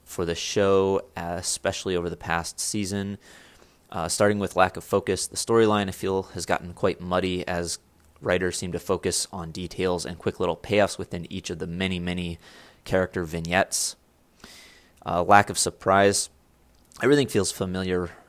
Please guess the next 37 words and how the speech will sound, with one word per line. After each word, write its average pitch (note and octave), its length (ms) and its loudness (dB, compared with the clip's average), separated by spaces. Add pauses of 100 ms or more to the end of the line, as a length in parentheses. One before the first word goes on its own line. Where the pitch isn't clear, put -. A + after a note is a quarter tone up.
definitely F#2 400 -2
at E2 80 -6
this F#2+ 160 -6
point, F2 340 -8
like F#2 160 -6
when F#2 220 -4
a F2+ 120 -6
character F#2 380 -2
decides F2 400 -2
to - 80 -10
go G2 160 0
somewhere G2+ 320 -2
and F2+ 120 -4
then E2+ 100 -6
another E2+ 420 -2
character F2+ 360 -6
wants F2 160 -8
to E2+ 80 -14
join E2 340 -8
in. F2+ 360 -4 (440)
Then F2+ 140 -8
they, F2+ 320 -2
uh, E2+ 380 0
argue F#2+ 280 2
about F2 300 2
it F2 160 0
and F2 80 -10
act F2 180 -8
frustrated E2+ 460 -4
with E2 140 -8
each E2+ 160 -6
other. E2+ 300 -2 (720)
Other B2+ 160 8
tropes, B2 320 4
such G2+ 200 0
as G2 100 0
Michonne G2 600 -4